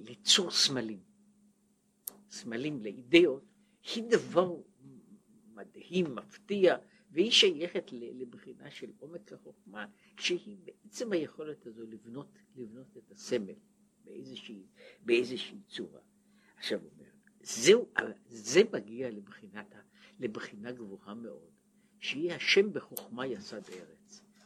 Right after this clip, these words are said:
אבל, אבל כאן אנחנו מדברים על דרגה שמעל החוכמה, ועל זה נאמר,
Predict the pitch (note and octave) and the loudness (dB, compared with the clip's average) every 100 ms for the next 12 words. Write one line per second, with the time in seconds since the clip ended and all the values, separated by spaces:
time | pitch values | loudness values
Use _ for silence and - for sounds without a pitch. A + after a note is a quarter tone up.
0 | _ - G2+ G2+ A#2 F3+ F3 A2+ C#3 _ | _ -20 -20 -2 6 8 6 4 -6 _
1 | _ _ _ _ _ - D#3 D#3+ - D3+ | _ _ _ _ _ -4 0 0 0 -4
2 | F#3+ - A#2+ A2 G#2+ A#2+ E3 D#3 G#2+ F#2+ | -4 -12 -14 -14 -14 -14 -12 -8 -8 -6
3 | F2 A#2 C#3 - A#2+ A2+ - - E3 C#3 | -8 -8 -10 -6 -4 -6 -4 2 4 4
4 | - - _ F2+ E2+ - _ _ _ _ | 0 -18 _ -20 -20 -20 _ _ _ _
5 | _ G2+ G2 E3 D#3+ A#2 G#3 F#3 A#2 G2 | _ -14 -14 -14 4 8 10 8 4 2
6 | B2+ B2 G2+ | -4 -6 -6